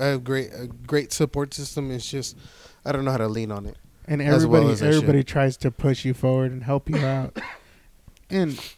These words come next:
Speaker 2: sometimes you just gotta sit back and just listen.
Speaker 1: Yeah, I'm a bad listener.
Speaker 2: Yeah, we all know that. <laughs> But, yeah,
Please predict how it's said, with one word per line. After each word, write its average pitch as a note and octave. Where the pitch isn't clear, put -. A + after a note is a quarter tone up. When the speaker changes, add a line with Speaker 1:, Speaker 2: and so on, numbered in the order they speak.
Speaker 2:
sometimes E3+
you C#3+
just D3
gotta C#3
sit C3+
back C#3
and B2+
just -
listen. C3
Speaker 1:
Yeah, A#2+
I'm A#2+
a A2+
bad G2+
listener. F#2
Speaker 2:
Yeah, A#2+
we C3
all A#2+
know -
that. F#3+
<laughs> -
But, G3+
yeah, C#3+